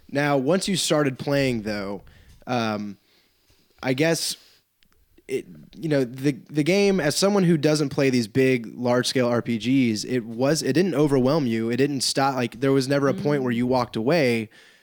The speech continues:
Speaker 1: So when you first started playing, what was like, "Okay, I, I, I, I need to keep, it's been an hour, I need to keep going"?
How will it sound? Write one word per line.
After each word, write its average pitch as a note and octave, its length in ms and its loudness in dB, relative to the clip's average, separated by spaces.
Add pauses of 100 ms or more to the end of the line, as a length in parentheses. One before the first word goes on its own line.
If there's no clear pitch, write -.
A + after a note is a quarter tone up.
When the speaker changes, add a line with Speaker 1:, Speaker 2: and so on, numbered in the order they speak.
Speaker 1:
So C#3+ 600 2 (280)
when D3 160 2
you D3 80 4
first A3 340 2
started D#3 280 0
playing, C3+ 560 0 (520)
what F3 280 0
was E3+ 180 2
like, C3+ 240 2
"Okay, A2+ 520 2
I, A#2 340 -2
I, A#2 340 0
I, A#2 380 -2
I A#2+ 40 -4
need B2+ 180 2
to B2 100 2
keep, A#2+ 300 -2
it's A#2+ 120 -6
been D3+ 160 2
an C#3+ 60 0
hour, A#2 520 2 (200)
I B2 80 -2
need A#2+ 100 0
to A2 60 -2
keep A2 200 -6
going"? F#2+ 440 -8